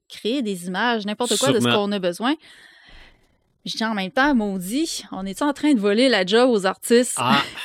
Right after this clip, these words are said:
Speaker 2: il y a
Speaker 1: qui
Speaker 2: ça
Speaker 1: sont
Speaker 2: aussi.
Speaker 1: déjà pas assez payés pour ce qu'ils font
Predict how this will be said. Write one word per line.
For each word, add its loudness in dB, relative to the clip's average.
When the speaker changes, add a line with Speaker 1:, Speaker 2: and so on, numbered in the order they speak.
Speaker 2:
il -8
y 0
a 0
Speaker 1:
qui 6
Speaker 2:
ça 4
Speaker 1:
sont 8
Speaker 2:
aussi. 6
Speaker 1:
déjà 6
pas 0
assez 2
payés 2
pour -6
ce -12
qu'ils -10
font 0